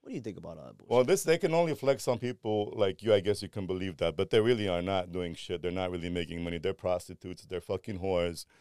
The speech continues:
Speaker 2: They're not doing
Speaker 1: <laughs>
Speaker 2: OnlyFans. They're selling pussy.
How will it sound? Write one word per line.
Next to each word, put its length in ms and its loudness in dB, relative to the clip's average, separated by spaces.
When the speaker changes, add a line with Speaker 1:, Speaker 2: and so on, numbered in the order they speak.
Speaker 2:
They're 100 8
not 260 10
doing 220 10
Speaker 1:
<laughs> 0 -
Speaker 2:
OnlyFans. 560 6
They're 120 4
selling 340 2
pussy. 640 -4